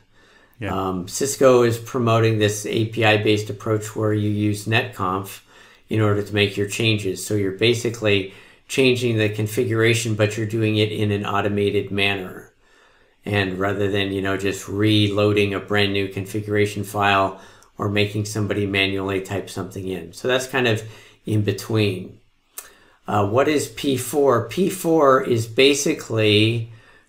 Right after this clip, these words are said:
Speaker 2: the idea that instead of having open flow, uh, flow tables where you have matches and actions and every packet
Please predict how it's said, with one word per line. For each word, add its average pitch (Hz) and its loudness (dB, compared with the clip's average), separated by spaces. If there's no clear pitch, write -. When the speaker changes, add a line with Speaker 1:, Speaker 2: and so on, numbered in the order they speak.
Speaker 2:
the 113 0
idea 113 2
that 113 0
instead 113 0
of 147 0
having 120 0
open 117 -2
flow, 117 0
uh, 98 -6
flow 139 4
tables 104 2
where 110 2
you 104 0
have 104 0
matches 104 2
and 104 -2
actions 104 0
and 104 -2
every 101 0
packet 104 -2